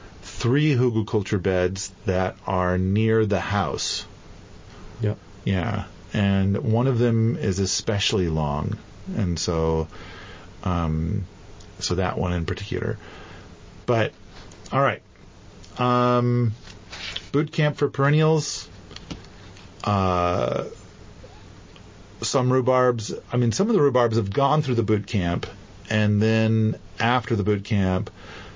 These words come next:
Speaker 1: they come back and they're massive and happy plants. Um, and then I've seen some rhubarbs took a long time to get started this year,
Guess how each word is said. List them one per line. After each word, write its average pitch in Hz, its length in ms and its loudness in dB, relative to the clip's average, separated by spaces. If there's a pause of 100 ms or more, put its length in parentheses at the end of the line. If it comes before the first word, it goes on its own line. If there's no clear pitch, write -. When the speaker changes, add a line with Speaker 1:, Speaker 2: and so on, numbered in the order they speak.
(140)
Speaker 1:
they 110 240 4
come 113 300 2
back 101 400 2
and 107 160 2
they're 90 120 2
massive 101 920 2
and 101 160 0
happy 92 400 0
plants. 104 600 -4 (1040)
Um, 92 580 2 (140)
and 107 180 4
then 113 100 2
I've 110 180 2
seen 120 240 2
some 156 220 2
rhubarbs 127 380 4
took 113 180 0
a 101 60 4
long 123 640 4
time 120 280 2
to 107 40 2
get 101 180 0
started 110 400 2
this 87 280 0
year, 82 400 0